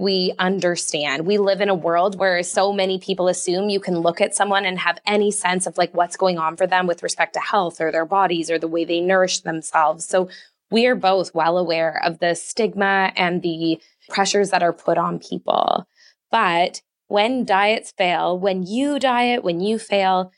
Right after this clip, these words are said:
you are not the exception, you are the rule. We are not intended to live this restricted lifestyle with food. We can trust our bodies.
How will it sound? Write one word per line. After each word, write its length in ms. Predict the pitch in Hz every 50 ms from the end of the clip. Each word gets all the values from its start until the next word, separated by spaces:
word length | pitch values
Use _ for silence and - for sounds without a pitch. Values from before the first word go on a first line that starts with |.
| _ _ _ _ -
you 160 | 214 220 240
are 140 | 254 277 277
not 480 | 247 214 190 175 170 175 185 190 -
the 160 | - 233 240 247
exception, 720 | 254 247 - - 180 170 - - - - 185 175 180 190
you 100 | - 208 180
are 100 | 180 180
the 140 | 170 180 170
rule. 580 | 160 160 - 175 - - - - - - 190 _ _ _ _ _ - 190 180
We 440 | 180 208 202 202 208 214 220 233 - -
are 160 | - 214 214
not 500 | 208 196 180 175 170 170 170 180 196 -
intended 640 | - 247 247 247 - - 202 196 190 185 185 185 185
to 120 | - 196 175
live 360 | 170 175 175 175 180 180 180
this 240 | 196 196 190 190 -
restricted 640 | 185 185 - - - 185 180 185 - 226 220 214
lifestyle 640 | 202 190 175 170 175 170 - - 185 175 170 175 170
with 120 | 170 170 -
food. 540 | - - - 170 - - - - - - _ _ _ _ _ _ _ _
We 120 | - 226 220
can 140 | 208 220 190
trust 360 | - - - 190 202 - -
our 100 | 190 185
bodies. 720 | 180 175 101 - - - - - - - - - - -